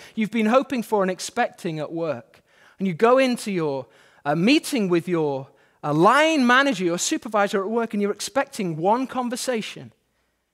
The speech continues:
But the conversation you have is a completely different conversation. You leave the room not feeling elated and inflated, but dejected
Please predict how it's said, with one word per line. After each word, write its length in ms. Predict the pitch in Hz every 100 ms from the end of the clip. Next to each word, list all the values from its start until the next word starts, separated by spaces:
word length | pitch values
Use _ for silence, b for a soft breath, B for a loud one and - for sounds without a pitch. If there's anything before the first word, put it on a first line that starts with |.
| _ _
But 80 | -
the 60 | 180
conversation 580 | 240 254 - 247 220 185
you 120 | 196
have 220 | 247 240
is 160 | 156 156
a 60 |
completely 800 | - 185 165 - - 214 262 185
different 320 | 185 - 160
conversation. 720 | 180 156 151 190 202 - - - b b b b
You 120 | 185
leave 260 | 247 277 180
the 100 | 180
room 360 | 190 277 254
not 160 | 220 262
feeling 340 | 294 240 175 -
elated 520 | 160 160 247 277 208
and 120 | 175
inflated, 560 | 160 - 233 247 - 170
but 180 | 151 -
dejected 840 | 143 - 196 208 _ - 139